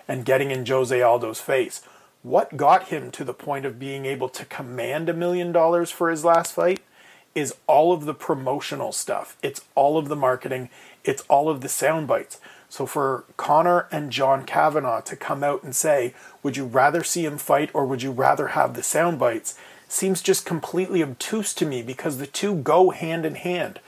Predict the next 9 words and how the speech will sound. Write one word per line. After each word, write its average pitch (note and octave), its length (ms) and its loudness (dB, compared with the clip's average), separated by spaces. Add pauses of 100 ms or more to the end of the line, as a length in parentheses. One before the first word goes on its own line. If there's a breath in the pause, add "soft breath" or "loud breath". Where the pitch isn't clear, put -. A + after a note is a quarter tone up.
(340 loud breath)
This D#3 240 0
isn't F3+ 400 2
just D3+ 500 0 (100)
fighting D#3+ 500 2
where C#3 160 2
we C#3+ 140 -2
don't C3+ 360 -2
have C#3+ 360 -2
promotion. C#3+ 680 0